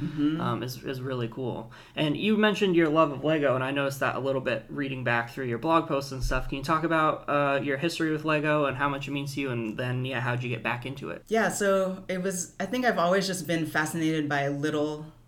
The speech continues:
Speaker 1: worlds. And so the Lego minifigures were, like, perfect to kind of create and find little worlds in the real world. And I had, you know, the classic space and castle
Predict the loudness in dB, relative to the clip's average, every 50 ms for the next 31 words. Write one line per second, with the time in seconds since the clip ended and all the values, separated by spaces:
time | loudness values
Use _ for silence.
0 | -20 -16 -10 -6 -2 0 0 2 2 0 -2 -4 -6 -8 -10 -10 -12 -16 -12 -8
1 | -8 -6 -4 -2 -2 -2 0 0 0 2 2 2 4 4 4 4 4 4 2 4
2 | 4 2 2 0 0 2 2 2 2 2 -2 -4 -6 -6 -6 -6 -6 -6 -6 -6
3 | -2 0 -2 -2 -2 -4 -12 -16 -14 -10 -8 -8 -6 -6 -6 -8 -8 -12 -18 -20
4 | -20 -20 -16 -10 -8 -6 -4 -4 -6 -6 -8 -10 -8 -4 0 2 2 2 2 2
5 | 0 -2 -2 0 0 2 4 4 4 2 2 0 0 0 0 0 0 0 0 -2
6 | -2 -2 -2 -2 0 -2 -2 -4 -4 -6 -4 -4 -4 -4 -4 -4 -4 -4 -4 -6
7 | -6 -8 -10 -8 -4 -2 -2 0 0 0 -2 -2 -2 -2 -2 0 0 0 -2 -2
8 | -2 -4 -6 -8 -6 -6 -4 -4 -6 -6 -6 -6 -6 -6 -8 -8 -8 -6 -2 0
9 | 2 4 4 4 4 2 -2 -4 -4 -4 -6 -6 -8 -8 -6 -6 -4 -4 -4 -2
10 | -2 -2 -2 -2 -4 -8